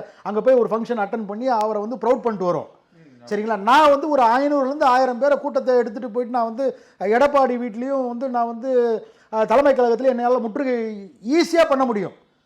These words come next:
Speaker 1: அவர்ட்ட நான் கைடன்ஸ் கேட்கிறேன், ஓ பி எஸ் ஐயா கிட்ட. அவர் சொல்றாரு ஒரே வார்த்தை, "பொறுமையா போ." ஒரு சீனியர் மோஸ்ட் லீடர் இன்னைக்கு தமிழகத்துல,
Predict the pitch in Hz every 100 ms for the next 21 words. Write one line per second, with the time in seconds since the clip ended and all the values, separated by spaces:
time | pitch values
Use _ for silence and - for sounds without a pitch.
0 | _ _ _ _ 220 262 330 320 247 320
1 | 330 262 285 262 254 285 285 226 262 262
2 | 311 294 269 285 302 302 269 285 269 254
3 | 254 285 285 285 269 254 240 240 - 349
4 | 349 302 269 285 262 247 233 269 240 233
5 | 262 294 247 220 220 240